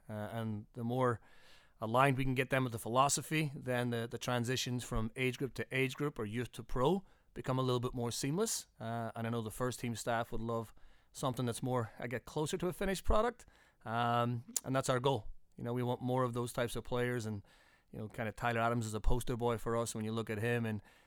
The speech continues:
the things that he's done and through every single level i-, in the club. You know, that's, that's the, the standard, and that's, that's what we wanna develop.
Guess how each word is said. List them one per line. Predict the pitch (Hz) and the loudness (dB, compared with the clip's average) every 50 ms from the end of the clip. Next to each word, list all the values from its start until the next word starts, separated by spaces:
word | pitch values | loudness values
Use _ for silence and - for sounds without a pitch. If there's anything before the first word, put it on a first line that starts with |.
| - - | -18 -16
the | - | -10
things | - - 120 113 113 | -6 -6 -4 -4 -4
that | 107 | -4
he's | 107 117 117 | -4 -4 -4
done | 117 127 120 117 117 113 | -4 -2 -2 -2 0 -2
and | 107 98 - | -2 -4 -4
through | - 113 110 | -4 -4 -2
every | 110 117 | -2 -2
single | 110 - 127 120 113 107 107 | -2 -2 -2 -2 -2 -2 -2
level | 110 113 117 110 117 123 123 - _ - | 0 0 0 0 -2 -4 -6 -8 _ -14
i-, | - - - 113 - | -12 -10 -10 -10 -6
in | 123 117 | -4 -4
the | 110 104 | -4 -4
club. | - - 127 131 156 165 - - - - - - _ _ - | -2 2 4 6 6 6 2 -2 -6 -8 -14 -20 _ _ -10
You | - | -6
know, | 123 120 117 | -4 -2 0
that's, | 117 123 123 - - - - | 0 -2 -2 -2 -4 -6 -4
that's | - 127 117 - - | -4 -4 -4 -4 -4
the, | - 120 113 107 | -4 -4 -4 -4
the | - 104 | -6 -10
standard, | - - 131 123 127 139 143 160 165 156 | -6 -2 0 0 0 2 0 0 0 0
and | 135 127 123 | 0 -2 -2
that's, | 120 117 - | -4 -4 -4
that's | - 117 110 - | -4 -4 -4 -4
what | 123 | -4
we | 113 | -4
wanna | 120 117 117 117 107 | -2 -2 -2 -2 -2
develop. | 117 107 123 113 107 113 - | -2 -2 0 0 0 0 0